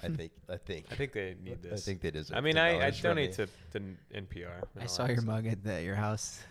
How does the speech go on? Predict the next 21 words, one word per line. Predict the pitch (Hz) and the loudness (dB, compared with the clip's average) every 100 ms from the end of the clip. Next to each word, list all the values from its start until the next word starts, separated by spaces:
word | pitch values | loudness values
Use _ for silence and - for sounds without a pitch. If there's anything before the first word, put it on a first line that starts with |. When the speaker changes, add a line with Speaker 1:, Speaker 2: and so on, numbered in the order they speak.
| - - | -14 -10
Speaker 3:
<laughs> | - - - - - - - - - - _ _ | -10 -12 -20 -18 -20 -10 -10 -8 -12 -18 _ _
Speaker 2:
On | 123 117 | 0 0
what? | 107 - 117 - - - _ - | -2 -4 -16 -16 -20 -20 _ 0
Speaker 3:
I, | 117 | 2
uh, | 110 104 80 | 4 2 4
I | |
had | 110 120 101 | 4 4 4
you, | 107 | 4
uh, | 104 | 4
I | 85 | 4
Speaker 2:
Yeah. | 113 | 4
Speaker 3:
had | 127 113 | 4 6
you | 113 | 8
eyed | 107 110 104 | 8 6 6
by | 107 | 6
that | 107 98 | 6 6
mug | 110 107 | 4 4
at | 107 | 4
your | 98 | 6
house, | 104 104 98 | 6 4 0
boy. | - 104 | 2 2